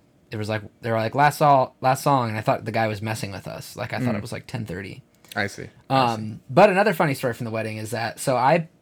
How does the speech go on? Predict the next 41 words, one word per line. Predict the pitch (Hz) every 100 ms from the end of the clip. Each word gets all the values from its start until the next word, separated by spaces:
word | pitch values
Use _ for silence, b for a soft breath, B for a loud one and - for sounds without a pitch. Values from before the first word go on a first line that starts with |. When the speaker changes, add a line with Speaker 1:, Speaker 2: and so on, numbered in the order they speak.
| -
Speaker 1:
probably | 180 165 160
have | 135
stayed | - 117 113
at | 110
Troy's | - 110 107
house | 107 104 101 - - _ _ _ _ _ _ _ _ _ b b b b
five | - - - 120 117 117
or |
six | 117 120 -
times, | 127 113 113 117 - -
met | 123 107
his | 104
mom | 104 101 104 - _
fifteen, | 117 - 110 107
twenty, | - 107 104 123 B B B B B
something | - 120 113
like | 110
that. | 117 113 110 - - 110
Uh, | 104 98 95 101 - - _ _ _ -
I | 139
know | 151
her | 135
pretty | - 123 107
well, | 107 101 101
and | 120
I'm, | 113 117
like, | 117 113 - _
walking | 120 120 120 131 123 123 -
through | - 123 120 117
to |
get | 117 117
food | - 117 113 113 113 B B
after | - 117 120
they | 117
get | 117
married | 107 107
and | 113
stuff, | 110 113 110 110
and | 110
I'm, | 110 107 85 -
I, | 107 104 101 95